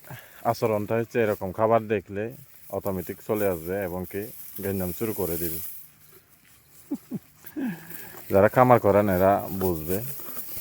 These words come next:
পশুর প্রতি আপনাদের কত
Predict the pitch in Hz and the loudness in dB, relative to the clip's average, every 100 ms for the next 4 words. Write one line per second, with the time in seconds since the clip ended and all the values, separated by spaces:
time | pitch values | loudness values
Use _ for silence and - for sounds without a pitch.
0 | - - - - - 104 95 107 107 107 | -12 -10 -12 -12 -2 0 2 2 2 -2
1 | - 107 - 104 98 - 90 95 95 - | 0 0 2 2 2 2 0 2 0 -6
2 | - - - - 98 | -16 -16 -14 -4 0